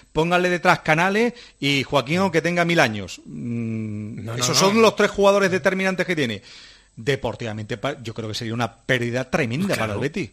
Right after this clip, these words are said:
Speaker 2: claro.
Speaker 1: Para este Betis
Speaker 2: Claro.
Speaker 1: que no ha hecho grandes fichajes, perder a Fekir sería una pérdida tremenda. Por eso yo tengo interés y creo que, y creo que es interesante analizar un poco por dónde, y creo que aquí tendrá mucho que decir Pellegrini. O sea, a Pellegrini le tendrán que preguntar,
Speaker 2: El,
Speaker 1: "Oye,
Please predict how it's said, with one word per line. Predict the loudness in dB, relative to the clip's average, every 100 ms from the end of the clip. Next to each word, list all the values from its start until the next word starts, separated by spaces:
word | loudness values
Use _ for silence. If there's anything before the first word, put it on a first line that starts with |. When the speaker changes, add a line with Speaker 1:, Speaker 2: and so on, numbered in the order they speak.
| -12
Speaker 2:
claro. | -10 -4
Speaker 1:
Para | 0
este | 0 2 2
Betis | 2 0
Speaker 2:
Claro. | 0
Speaker 1:
que | 2
no |
ha | 2
hecho | 2 2
grandes | 2 0 -2
fichajes, | -2 -2 0 -4 -4 -16 -18 -20 _
perder | -2 0 -2 -2
a | -4
Fekir | -2 -6 -4 -4
sería | -2 -2 -2
una | -2
pérdida | -2 -2
tremenda. | -2 -4 -2 -4
Por | -4 -4
eso | -2
yo | 0
tengo | -2 -4
interés | -2 0 0 -4 -8 -20 -20 -16 -8
y | -4
creo | 0 0
que, | 2 0 -2
y | -6
creo | -2 -2
que | 0
es | -4
interesante | -2 -4 -2 -2
analizar | -2 0 0 -2 -4 -20 _ _ -14
un | -4
poco | 0 0 -2 -8 _ _ -20 -20 -4
por | -2 0
dónde, | 0 4 6 6 2
y | -6 -8
creo | -4 -2
que | 0
aquí | -2
tendrá | -2 -2 -2
mucho | -4 -4 0
que |
decir | 0 -2 -2
Pellegrini. | 0 0 -2 -4
O | -4
sea, | -4
a | -2
Pellegrini | -4 -4 -2
le | -2
tendrán | 0 -2
que | -2
preguntar, | -2 0 2 2
Speaker 2:
El, |
Speaker 1:
"Oye, | 2